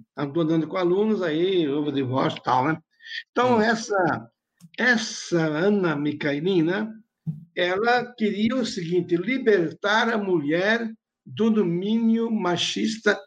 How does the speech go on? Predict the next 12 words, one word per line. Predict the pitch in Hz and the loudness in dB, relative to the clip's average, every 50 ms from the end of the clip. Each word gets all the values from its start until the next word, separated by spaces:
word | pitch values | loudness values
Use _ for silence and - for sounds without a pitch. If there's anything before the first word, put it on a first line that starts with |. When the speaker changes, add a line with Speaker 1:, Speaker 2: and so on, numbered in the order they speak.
| _ _ _ _ _ - | _ _ _ _ _ -6
Speaker 1:
na | 156 170 196 208 | -4 -2 -2 -4
Polônia | 208 - 233 208 185 185 175 160 139 120 107 104 - 113 - _ _ _ _ _ _ _ _ _ _ _ - 170 - - _ - | -2 0 2 2 4 4 4 2 2 0 -2 -4 -6 -10 -18 _ _ _ _ _ _ _ _ _ _ _ -20 -20 -20 -20 _ -4
comunista. | - 214 214 220 220 208 180 170 170 - - - - - - _ _ _ _ _ _ _ _ _ _ _ - - - _ _ _ _ - - - - - - - - | 0 2 4 4 4 4 4 2 0 -2 -8 -12 -12 -14 -14 _ _ _ _ _ _ _ _ _ _ _ -14 -14 -14 _ _ _ _ -18 -16 -14 -12 -12 -12 -8 -4
E, | - 269 269 269 262 269 - - - - - - - - - - - - | -2 0 0 0 -2 -4 -10 -14 -18 -20 -20 -20 -18 -14 -14 -14 -10 -4
é, | 160 160 | -2 -2
o-, | 160 - 180 170 180 - | -2 -2 -2 -4 -4 -4
é, | - 185 - 190 | -4 -2 0 0
ele | 196 208 220 208 | 2 2 2 0
teve | - - 240 254 220 - - - - _ - | 0 -2 -2 -2 -2 -6 -6 -10 -16 _ -2
todo | - 277 302 311 311 294 214 226 214 | 0 2 4 4 2 2 0 0 -2
o | 214 - | 0 0
problema. | 190 180 165 143 160 180 208 220 214 185 160 139 127 113 107 120 - - | 0 0 0 0 -2 0 0 2 0 0 0 -4 -4 -8 -10 -12 -14 -20